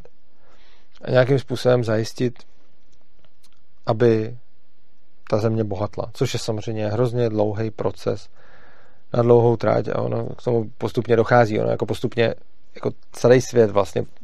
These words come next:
bohatne. Jenom to prostě někde trvá dlouho, někde je to rychlejší ten proces, někde je to pomalejší.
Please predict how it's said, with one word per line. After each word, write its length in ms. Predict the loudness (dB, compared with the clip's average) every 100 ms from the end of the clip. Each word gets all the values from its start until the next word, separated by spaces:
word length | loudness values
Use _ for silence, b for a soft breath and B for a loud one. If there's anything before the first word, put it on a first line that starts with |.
| -8
bohatne. 520 | -4 4 4 4 -4 b b b b 2
Jenom 220 | 4 4
to 80 | 0
prostě 240 | -2 0
někde 300 | 2 4 4
trvá 360 | 4 6 8 8
dlouho, 380 | 6 4 6 4
někde 240 | 2 0
je 100 | -2
to 200 | 0 0
rychlejší 460 | 0 2 2 2 0
ten 160 | 2
proces, 340 | 0 -2 -4 -4
někde 220 | -2 -2
je 40 |
to 80 | -2
pomalejší. 560 | 0 2 2 2 -4